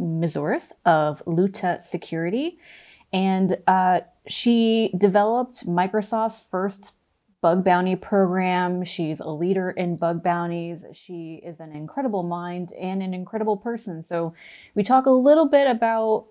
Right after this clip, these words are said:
business, of course. How did she get into the industry? How, you know, what was her inspiration behind half of the things happening in her career? But also, uh,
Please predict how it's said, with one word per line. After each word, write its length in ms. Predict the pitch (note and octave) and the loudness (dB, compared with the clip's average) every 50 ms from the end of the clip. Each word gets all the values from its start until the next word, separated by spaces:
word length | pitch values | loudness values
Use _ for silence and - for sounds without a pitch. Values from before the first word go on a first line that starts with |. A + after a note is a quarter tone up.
| - - F3 | -10 -6 0
business, 420 | E3 F3+ E3 - F3+ G3 G#3+ G#3+ - | 0 0 2 0 0 -2 -2 -2 -2
of 140 | F#3 - | -4 -4
course. 340 | - - D#3+ D#3 D#3+ F3 E3+ | -6 -6 -4 -2 -2 -4 -4
How 140 | - D#3 D3 | -4 -4 -4
did 120 | D3+ D3+ | -4 -6
she 200 | - - - D#3+ | -6 -8 -8 -6
get 160 | D3+ E3 D#3 D#3 | -4 -4 -4 -4
into 280 | D#3 E3 D#3+ - E3+ | -4 -6 -8 -8 -8
the 160 | D#3+ D#3+ - | -8 -6 -6
industry? 1000 | - F3 F3 F3 F3 F3 - - F#3 F3 E3+ E3+ E3 E3 E3 E3 E3 D#3+ - - - | -6 -6 -6 -6 -8 -10 -10 -10 -8 -6 -6 -6 -6 -6 -6 -4 -4 -6 -6 -6 -8
How, 680 | - - D#3+ D#3+ D#3+ D#3 D#3 D#3+ D#3+ D#3 D#3+ - - - _ | -8 -6 -4 -4 -2 -2 0 -2 -2 -4 -6 -8 -10 -12 _
you 200 | C3+ C#3 B2 B2+ | -10 -8 -8 -8
know, 160 | - F2 C#2+ | -8 -10 -10
what 400 | - D#2+ B2+ E3 E3+ F3 F3 E3+ | -10 -10 -8 -2 2 2 2 4
was 160 | - F3+ E3+ | 2 2 0
her 140 | F3+ F3 D3+ | -2 -4 -4
inspiration 720 | D#3+ D#3+ - - - D#3+ D#3+ E3 F3 F3 - - F#3 F3 D#3+ | -6 -8 -8 -8 -6 -4 -2 -2 -2 -2 -2 -4 -4 -2 -2
behind 760 | D#3+ D#3+ E3 E3 E3 E3 D#3+ D#3+ D#3+ D#3 D#3+ D#3+ D#3 D#3 - - | -2 -2 -2 -4 -6 -6 -6 -6 -8 -8 -10 -10 -12 -12 -14 -14
half 240 | F3 D#3+ D#3+ D#3+ - | -12 -12 -12 -12 -10
of 60 | D#3 | -12
the 100 | D#3+ D#3+ | -12 -10
things 320 | - F3 D#3+ D#3 E3 D3+ | -10 -10 -8 -8 -8 -6
happening 400 | F3 D#3+ D#3 - - E3 D#3+ D#3+ | -4 -4 -4 -4 -4 -6 -6 -6
in 120 | D#3 D#3 D#3 | -6 -6 -8
her 120 | E3 F3 | -8 -10
career? 640 | E3 - - G3 F3+ G3 G#3 G#3+ G#3+ G#3+ A3 G#3+ - - - - - - _ | -10 -8 -6 -4 -2 -2 0 0 0 0 -2 -4 -6 -12 -20 -20 -20 -8 _
But 80 | - A#3 | 0 2
also, 720 | A#3 A#3+ B3 A#3+ - C4 A#3+ A#3 A#3 A#3 A#3 A3+ - - _ _ _ - | 2 2 2 2 0 0 0 0 0 0 0 0 -2 -4 _ _ _ 2
uh, 380 | G3+ G3 F#3+ F#3+ F#3 F#3 F3+ | 4 4 6 6 6 4 2